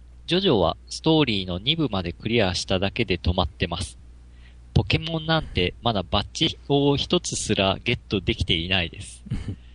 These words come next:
Speaker 1: ソーシャルゲームも以前はドットハック関連のギルティドラゴン、ボーダーブレイク関連のガンフロンティアをやってましたが、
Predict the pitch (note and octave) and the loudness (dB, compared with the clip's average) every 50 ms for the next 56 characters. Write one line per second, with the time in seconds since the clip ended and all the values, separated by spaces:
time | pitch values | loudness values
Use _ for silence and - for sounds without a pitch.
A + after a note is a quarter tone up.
0 | - - - - - - - - - D3+ D#3 E3 E3 - F3+ F3 E3+ E3+ E3 E3+ | -20 -20 -20 -20 -20 -20 -18 -10 -6 -4 -4 -2 0 2 2 2 2 2 2 4
1 | E3+ E3 C#3+ G#2+ F#2+ F#2+ F#2+ F#2+ F#2 - - - - C#3+ E3 F#3 F3 D#3+ B2+ G2+ | 4 4 2 0 -2 -2 -2 -2 -4 -6 -10 -10 -8 -6 -2 0 2 2 2 2
2 | F2+ F2 - - - - A#2 A#2 - - - E3+ C#3 D#3+ E3 - - - - - | 0 -2 -4 -4 0 2 2 2 2 0 -2 0 2 0 -2 -2 -4 -10 -6 -4
3 | F2+ - - - - - - - - - - - - D3 D3 D#3 D#3 D#3 D#3 D#3 | -4 -4 -6 -14 -20 -20 -20 -20 -20 -20 -18 -10 -6 -4 -4 -4 -4 -2 0 0
4 | D#3 D3+ D3+ D3 D3 D3 C#3+ C#3 C#3+ - - - - - - - - A2+ B2 D3 | 0 -2 -2 -2 0 2 2 2 0 -4 -10 -20 -20 -20 -10 -4 0 0 0 0
5 | D3+ - - - - D3+ D3+ D3 D3 C#3+ - C#3+ C3+ C3+ A#2+ F2+ E2+ E2 - - | -2 -6 -6 -4 -2 0 0 0 -2 0 2 4 4 4 4 2 0 -4 -6 -10
6 | - - - - - - - - - - - - - - - - - - - - | -18 -20 -20 -20 -20 -20 -20 -20 -20 -20 -20 -20 -20 -20 -20 -20 -20 -14 -6 0
7 | A#2 C3+ D3 D#3 E3 D#3+ D#3 D3+ D3 C#3+ D3 D3 D#3 D3+ D3+ - - C#3+ - - | 2 2 4 4 4 4 4 4 4 4 2 4 4 4 2 0 -4 -8 -4 -2
8 | C#3+ C#3+ C#3+ B2+ G#2+ G2 F#2 F#2 F2+ F#2 F#2+ F#2 - - - A2+ A#2+ C3+ C#3 C3+ | -2 -2 -2 -2 -2 -4 -2 -2 -4 -6 -6 -6 -8 -4 -2 -2 -2 -2 -2 -2
9 | - - - C#3+ C3+ C3 - - - F2+ E2+ E2+ F2 F2+ - G#2+ F#2+ F2+ - - | 0 2 4 4 4 2 0 -2 0 0 2 2 0 0 2 0 0 0 0 -2
10 | A#2+ A2+ A#2 A2+ A2+ - - F2+ F2+ F#2+ F#2+ | -2 0 0 -2 -2 -4 -8 -8 -6 -6 -6